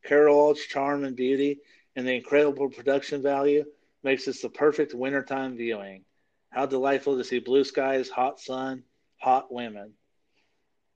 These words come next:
I've been pleasantly surprised to read so many great reviews who seem to agree with me. The action is more bombastic than bloody, and the use of Hulk's daughter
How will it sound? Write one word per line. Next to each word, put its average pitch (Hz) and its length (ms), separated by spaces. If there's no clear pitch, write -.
I've 127 120
been 127 140
pleasantly 147 400
surprised 151 380
to 135 60
read 131 200
so 135 140
many 143 240
great 135 240
reviews 127 460
who 123 80
seem 127 280
to 120 80
agree 113 300
with 107 200
me. 101 200
The 135 100
action 139 360
is 143 180
more 139 220
bombastic 123 840
than 131 160
bloody, 127 480
and 117 100
the 113 80
use 123 320
of 135 140
Hulk's 131 320
daughter 113 560